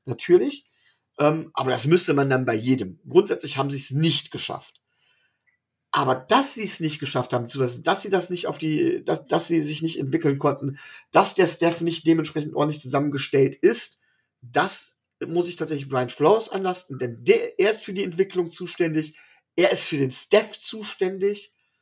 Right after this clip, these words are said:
Und wenn man ihm den Erfolg zuspricht, dann muss man ihm auch das Negative zusprechen. Es ist immer ganz leicht zu sagen, Brian Flores, ähm, waren ja so Sachen, die ich gehört habe. Brian Flores hat ganz toll, äh,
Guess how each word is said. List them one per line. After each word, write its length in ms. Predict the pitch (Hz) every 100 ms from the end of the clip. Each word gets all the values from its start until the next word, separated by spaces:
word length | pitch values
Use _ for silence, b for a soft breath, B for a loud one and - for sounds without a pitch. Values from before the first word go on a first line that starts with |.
| _ _ _ _ _ _ _ -
Und 340 | 147 147 139
wenn 280 | 135 127 175
man 200 | 247 233
ihm 260 | 208 202 156
den 200 | 156 -
Erfolg 560 | 135 - 247 302 -
zuspricht, 920 | - - 131 - - - 98 - - _ _ _ _
dann 120 | - 120
muss 160 | 113
man 140 | 156 151
ihm 120 | 143
auch 60 |
das 180 | 143 135
Negative 460 | 143 160 127 113 -
zusprechen. 440 | - - 107 113
Es 60 | 123
ist 80 | 220
immer 160 | 262
ganz 220 | 208 208
leicht 180 | 202 196
zu 80 | 170
sagen, 340 | 156 170 160
Brian 280 | 127 160 185
Flores, 520 | - 185 208 175 - - b b b b
ähm, 400 | 143 143 143 139 _ _ _ _ _ _ _ _
waren 260 | 131 156 208
ja 80 | 147
so 80 |
Sachen, 240 | 143 190 165
die 60 |
ich 120 | 156 -
gehört 300 | 147 160 156
habe. 120 | 131
Brian 260 | 143 180
Flores 300 | - 170 170
hat 140 | 147 143
ganz 300 | 151 185 -
toll, 360 | 170 160 156
äh, 220 | 151 147